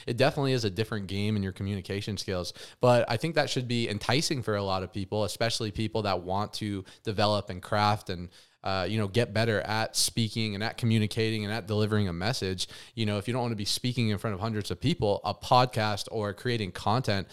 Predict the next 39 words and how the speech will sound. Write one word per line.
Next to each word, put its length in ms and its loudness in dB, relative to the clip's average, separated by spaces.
is 100 0
a 80 4
really 300 2
good 220 0
way 180 2
to 100 0
start 680 4
and 220 -4
get 140 -2
that 180 0
confidence, 560 -2
get 160 -4
that 180 -2
skill 320 2
set, 400 0
you 180 4
know, 140 4
going 520 6
to 120 2
eventually 640 2
be 180 -2
able 260 0
to, 600 -4
you 140 -4
know, 320 -2
get 380 0
masterful 720 4
at 160 2
it. 140 0
So 360 2
as 260 2
you 100 -2
start 280 0
communicating 540 4
in 100 -4
person, 380 0
it 60 -4
gets 200 -4
a, 220 -2